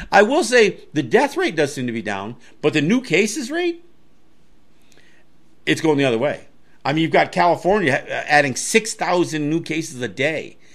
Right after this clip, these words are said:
You've got Texas adding four or five. You've got, um, Florida adding four or five, or three or four. I mean, uh, Arizona. And even states like North Carolina and South Carolina that, you know, that you would not necessarily associate. In fact, other s-, southern states, you know,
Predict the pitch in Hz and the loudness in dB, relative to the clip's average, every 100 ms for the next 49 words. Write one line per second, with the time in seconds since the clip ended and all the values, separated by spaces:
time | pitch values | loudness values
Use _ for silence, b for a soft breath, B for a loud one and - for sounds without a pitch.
0 | b - 147 185 - - 190 190 165 139 | b -8 -2 -2 -2 0 0 0 0 4
1 | 135 123 110 156 139 120 101 120 110 98 | 4 2 -6 -4 -2 -2 -2 -2 0 -2
2 | 120 127 151 143 B B B B 123 127 | -6 0 2 2 B B B B -2 0
3 | 123 120 - - 143 185 220 202 151 135 | -2 -4 -10 -10 -2 4 4 4 4 4
4 | 127 117 127 123 117 117 117 110 110 113 | 2 -4 -4 -4 -4 -2 0 0 -2 -4
5 | 110 104 139 120 135 131 117 104 104 113 | -4 -2 -2 -2 0 0 0 0 -4 -6
6 | 110 113 110 110 - 185 170 127 202 208 | -6 -6 -6 -4 0 2 2 2 2 2
7 | 113 - b b b b 185 233 294 277 | -2 -10 b b b b -2 0 2 0
8 | 254 220 208 147 180 208 208 196 190 196 | 0 0 0 0 0 -2 -2 -2 0 0
9 | 190 147 190 247 320 202 151 135 123 113 | 0 -2 -2 -2 -2 -2 0 0 -2 -6
10 | 113 b b b 120 190 - - 214 220 | -8 b b b -2 -2 -4 -8 -2 0
11 | 175 - - - 165 175 180 214 240 285 | -2 -8 -20 -12 -8 -6 -4 -2 -2 -2
12 | 285 - 185 226 214 175 156 - 233 330 | -4 -6 -2 0 2 0 -2 -2 0 0
13 | 147 147 214 214 226 226 190 415 - 190 | -4 -4 -4 0 0 0 0 0 -2 -6
14 | - - 156 127 - 113 95 - 131 147 | -4 -2 -2 -2 -6 -6 -6 -12 -10 -6
15 | 147 127 | -4 -6